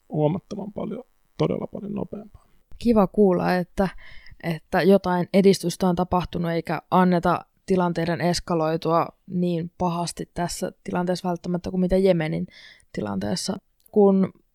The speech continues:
Speaker 2: puhuit tuosta avoimuudesta, niin miten tässähän tavallaan on, on tota, se yhteiskunnan avoimuus ja demokratia ja sitten toisella puolella on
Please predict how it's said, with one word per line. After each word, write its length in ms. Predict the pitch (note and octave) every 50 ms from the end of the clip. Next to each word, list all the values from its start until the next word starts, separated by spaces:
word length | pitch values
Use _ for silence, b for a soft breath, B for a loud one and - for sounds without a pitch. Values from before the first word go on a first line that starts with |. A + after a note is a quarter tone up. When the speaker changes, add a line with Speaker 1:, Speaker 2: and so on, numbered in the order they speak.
| _ _ _ _ _ _ -
Speaker 2:
puhuit 360 | - F#3+ F#3 F#3+ F#3+ F3+ -
tuosta 540 | - F3+ F3+ E3+ - - F#3+ F3+ F3+ F3 - _ -
avoimuudesta, 1160 | G3+ G#3+ G3+ G#3+ G#3+ G#3 G3 F#3 F3+ F3 F3 F3 F3 E3+ F3 F3+ - - - - - F3+ F3+ - _ _ _ _ - -
niin 460 | F3 F3 F3 F3 F3 F3 F3 E3+ E3+ - B B B B B B B B B -
miten 540 | G3 G3+ A3 - - G#3+ G#3 G3 F#3+ F#3 - - _ _ _ _ _ _ -
tässähän 400 | - F#3+ F3 - - G3 F#3 F#3+
tavallaan 520 | F#3 G3+ G3+ G#3+ G#3+ G#3 G3+ F#3 F3+ F3 F3
on, 240 | F3 F3 F3 E3+ - _ _ _ _ _ -
on 240 | - F3+ F3 E3+ E3+
tota, 720 | E3+ E3+ E3+ E3+ _ - F#3 F3 F3 E3+ E3+ E3+ F3 F3 - B B B B B B B _ _ _ _ _ _ _ _ _ _ _ _ _ _ _ _ - E3
se 260 | - - F3 E3+ -
yhteiskunnan 920 | D#3+ G3 F3+ - G#3 G3 F#3+ - - F#3+ F3 F3 F3 E3+ E3 E3 - - _ _ -
avoimuus 640 | G3 G3+ G#3 A3+ G#3+ G3+ F#3+ F#3 F#3 F3+ F3+ -
ja 120 | F3+ F3+ E3+
demokratia 960 | G3 G3+ G3 G3 F#3 - - F#3 F3+ F3 - - F3 F3 E3+ E3+ E3+ F3 F#3+ -
ja 200 | - F3 E3 D#3+
sitten 460 | D#3 F3 E3+ - - - E3+ F3 E3+ - -
toisella 360 | - F3+ F3+ E3+ F3 F3+ E3+
puolella 640 | F3 - - E3+ E3+ E3 E3 E3 E3 E3 E3 E3+ D#3+ - B B B B B B B B -
on 420 | - F3 E3+ E3 E3+ E3+ E3 D#3+